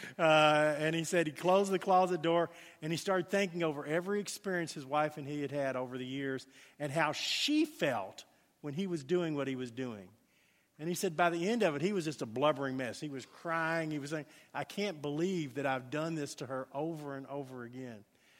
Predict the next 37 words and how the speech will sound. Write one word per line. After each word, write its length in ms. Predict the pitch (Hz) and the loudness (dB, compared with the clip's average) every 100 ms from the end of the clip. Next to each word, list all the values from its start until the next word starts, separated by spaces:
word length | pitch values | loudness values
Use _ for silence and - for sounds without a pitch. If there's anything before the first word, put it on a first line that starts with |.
| _ - | _ -8
And 120 | 156 | -4
so 120 | 180 | -2
he 80 | 180 | 2
got 260 | 165 196 202 | 6 6 6
out 200 | 202 180 | 4 4
and 80 | 165 | 0
he 80 | |
wrote 240 | 147 175 180 | 2 0 2
down 180 | 185 175 | 0 0
a 60 | |
sheet 220 | 151 185 | -4 -4
of 100 | 165 | -4
paper, 340 | - 170 147 107 | 0 -2 -2 -6
and 120 | 143 | -4
he 80 | 156 | -2
wrote 240 | 160 160 - | -2 -2 -2
everything 540 | 170 185 196 185 175 | -2 -2 -2 -2 -2
he 80 | 165 | -4
was 140 | 151 | -6
going 200 | 147 143 | -8 -8
to 60 | 139 | -8
change. 600 | - 143 117 104 - - _ _ _ _ _ _ _ _ _ | -8 -8 -10 -14 -18 -20 _ _ _ _ _ _ _ _ _
And 100 | 147 | -8
he 80 | 143 | -8
took 280 | - 202 208 | -2 -2 -2
it 100 | 196 | -2
to 80 | 190 | -4
the 80 | |
pastor, 540 | 185 185 175 160 - 147 | -2 0 2 0 -4 -6
and 100 | 139 | -6
he 60 | |
said, 160 | 127 135 | -6 -6
"Hey, 260 | 180 147 113 _ _ _ _ | -4 -4 -8 _ _ _ _
what 140 | 151 | 0
do 80 | 175 | 2
you 60 | 165 | 2
think?" 340 | 185 151 113 | 2 -2 -4